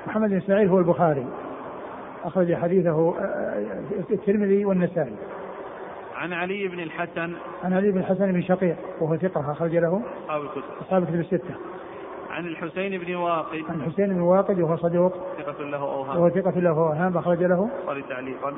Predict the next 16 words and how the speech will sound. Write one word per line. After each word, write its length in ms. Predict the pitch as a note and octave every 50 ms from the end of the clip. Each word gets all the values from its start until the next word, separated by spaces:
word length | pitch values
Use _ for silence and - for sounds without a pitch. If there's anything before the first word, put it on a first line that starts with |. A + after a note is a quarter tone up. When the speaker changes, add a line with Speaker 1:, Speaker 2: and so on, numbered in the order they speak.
| C3+ - -
Speaker 2:
ومسلم 300 | C3 C3 C#3 - C#3 C3
وأصحاب 280 | B2 A#2+ - - B2+ A2+
السنة. 40 |
Speaker 1:
البخاري 320 | - F3 F3 E3 F3+ F3+ F3
تعليقًا 340 | - E3+ E3 F3 G3+ F#3 F#3+
ومسلم 320 | F3+ F#3+ F#3 F#3 G3 F#3+
وأصحاب 280 | F3+ E3+ F3 F3 E3+ D#3+
السنة. 280 | D3 - D#3+ D3+ C3 - - - - - -
Speaker 2:
عن 140 | C#3+ D#3+ F3
أبي 300 | - F3 F3 E3+ F3+ F3
غالب. 480 | D3+ E3 F3 E3+ E3+ D#3+ D#3 E3 F3 E3+ - - - - - - - -
Speaker 1:
عن 80 | E3+ F3+
أبي 200 | F3 E3 E3 E3
غالب 420 | D3+ E3 F3 F#3 F#3+ G#3+ G#3 G3 - - - - - -
وهو 280 | F3+ E3 E3 D3+ E3+ E3
كان، 260 | - E3 D#3 D#3